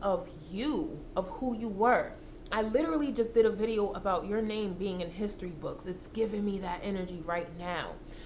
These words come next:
Some of you are needing to pick up the Bible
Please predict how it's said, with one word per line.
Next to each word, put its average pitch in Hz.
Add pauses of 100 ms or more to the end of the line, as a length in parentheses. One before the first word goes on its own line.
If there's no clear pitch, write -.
(220)
Some 269
of 269
you 269
are 208
needing 226
to 220
pick 233
up 196
the 175
Bible 202